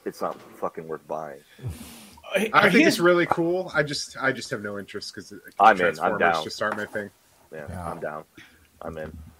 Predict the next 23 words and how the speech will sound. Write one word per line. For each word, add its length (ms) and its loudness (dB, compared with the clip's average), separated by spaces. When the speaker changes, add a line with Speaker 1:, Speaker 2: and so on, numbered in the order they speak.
Speaker 2:
I 220 8
want 380 8
it 20 -2
just 240 0
for 80 -4
the 80 2
Baroness, 600 0
but 200 2
here's 300 -2
my 160 2
rationale. 640 -6
The 100 0
Hiss 220 0
tank 300 -4
is 140 -4
twenty-five 480 -2
dollars. 480 -4
The 60 -10
carded 400 -2
figure's 420 -4
twenty, 320 -6
that's 180 -10
forty-five. 640 -12